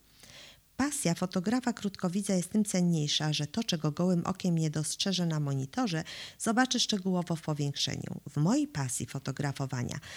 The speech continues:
staram się być kreatywny i samokrytyczny. Lubię uwieczniać piękno natury i krajobrazy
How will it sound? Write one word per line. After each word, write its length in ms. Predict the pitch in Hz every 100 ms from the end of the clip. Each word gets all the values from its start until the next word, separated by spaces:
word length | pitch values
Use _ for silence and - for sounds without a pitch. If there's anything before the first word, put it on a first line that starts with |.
| -
staram 320 | - 294 285 254
się 200 | 240 202
być 180 | 196
kreatywny 600 | - 175 156 156 160 165
i 40 | 156
samokrytyczny. 840 | - 147 143 - 139 - - - - - - -
Lubię 260 | 302 226 190
uwieczniać 480 | 165 156 147 131 -
piękno 380 | 139 139 - 151
natury 420 | 156 156 254 220
i 60 |
krajobrazy 760 | 185 156 143 131 135 160 165 190